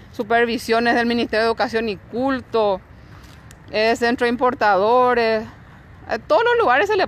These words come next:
se le echa acá a la gente. Si tenés un lugar en el centro de mesitas y vendés algo, te echan, te sacan tu lugar,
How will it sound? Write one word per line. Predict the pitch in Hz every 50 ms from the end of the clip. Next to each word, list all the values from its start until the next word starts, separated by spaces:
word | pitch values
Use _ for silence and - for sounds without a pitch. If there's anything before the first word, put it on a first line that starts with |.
| - -
se | - 392
le | 381 254 214
echa | 330 - 320
acá | 262 -
a | 294
la | 370 320
gente. | 240 202 208 208 226
Si | 214
tenés | 262 262 247 254 277 302
un | 302 294 294
lugar | 294 269 269 277 285
en | 294 285
el | 285 277 277
centro | - 311 285 302 392 381 370 311
de | 285 277
mesitas | 269 269 - - 269 277 277 - 294 277 285
y | 302 262
vendés | 254 240 226 247 262 -
algo, | - 247 262 277 302 302
te | 294 - 269 226 196 220
echan, | 233 226 262 254
te | 247 254
sacan | - 233 220 226 233 233
tu | 220 254
lugar, | 247 240 214 185 190 208 226 247